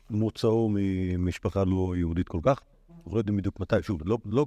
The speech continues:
לא, לא ברור, כאילו, אם, אם הוא היה בן גרים או שהיה גר בעצמו. אמרתי אתמול שמזה שהיה לו שם מוזר כזה,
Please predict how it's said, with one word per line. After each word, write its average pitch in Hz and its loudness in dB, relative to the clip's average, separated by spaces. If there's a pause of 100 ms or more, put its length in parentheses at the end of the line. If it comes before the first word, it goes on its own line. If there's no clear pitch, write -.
(100)
לא, 143 0
לא 123 0
ברור, 139 0
כאילו, 101 0
אם, 95 0 (840)
אם 107 2
הוא 98 4
היה 90 -4
בן 139 4
גרים 123 4
או 90 -2
שהיה 92 -2
גר 95 0
בעצמו. 120 0 (520)
אמרתי 110 4
אתמול 98 0
שמזה 87 -2
שהיה 95 -2
לו 85 -4
שם 110 -2
מוזר 101 4
כזה, 98 -4